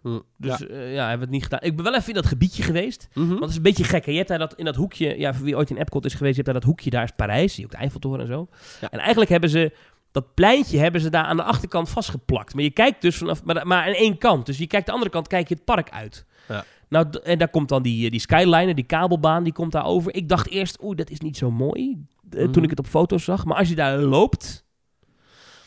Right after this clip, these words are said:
Speaker 2: dan voelt het heel natuurlijk aan of zo. Dan heb je niet het idee dat je, dat je het petpark uitkijkt of zo. Dat is, dat is,
Speaker 1: Oké.
Speaker 2: dat is gewoon wel echt Parijs. Dat is best goed gedaan, moet
Speaker 1: Maar
Speaker 2: ik
Speaker 1: je hebt wel die skyliner erachter, toch? Die, die kabelbaan.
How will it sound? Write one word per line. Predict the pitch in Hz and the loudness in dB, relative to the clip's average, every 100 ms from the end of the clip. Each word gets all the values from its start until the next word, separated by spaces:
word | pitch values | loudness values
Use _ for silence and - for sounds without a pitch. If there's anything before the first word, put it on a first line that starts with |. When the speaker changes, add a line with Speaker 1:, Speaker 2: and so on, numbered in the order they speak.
| _ | _
Speaker 2:
dan | 135 170 190 | 0 2 2
voelt | - 240 | -2 -2
het | 196 | 0
heel | 247 | 0
natuurlijk | 220 226 214 233 | 0 2 2 2
aan | 247 | 2
of | 156 | 2
zo. | 139 123 | 2 2
Dan | |
heb | 160 | 2
je | 180 | 2
niet | 233 214 | 0 0
het | |
idee | 214 226 | 2 4
dat | 208 - | 4 2
je, | 202 196 196 | 2 2 2
dat | 175 180 | -2 0
je | 190 180 175 - | 2 2 0 -4
het | 165 _ | -12 _
petpark | 214 - 165 120 - | -2 0 0 0 0
uitkijkt | 143 127 - 98 - | 0 0 -4 -8 -10
of | 98 | -12
zo. | 95 87 | -12 -12
Dat | 117 143 | -10 -10
is, | 147 - | -12 -14
dat | - 185 | -20 -10
is, | - | -4
Speaker 1:
Oké. | 147 190 | -4 -4
Speaker 2:
dat | 185 | -6
is | |
gewoon | 165 190 | -2 4
wel | 214 | 4
echt | 226 - | 4 0
Parijs. | 226 220 131 - - _ | 2 2 2 -2 -12 _
Dat | _ _ | _ _
is | 160 | -2
best | 208 | -2
goed | - 226 | 0 -4
gedaan, | 202 196 107 | 0 0 0
moet | 104 | -2
Speaker 1:
Maar | 131 | 4
Speaker 2:
ik | |
Speaker 1:
je | 170 | 6
hebt | 185 | 8
wel | 247 | 6
die | 196 | 6
skyliner | - - 226 208 139 123 117 | 2 4 6 8 6 6 4
erachter, | 113 110 120 107 | 2 0 -4 -4
toch? | 170 - | -4 -4
Die, | 165 | -4
die | 143 139 | -4 -4
kabelbaan. | 175 165 120 107 104 107 | -2 0 0 0 -2 -6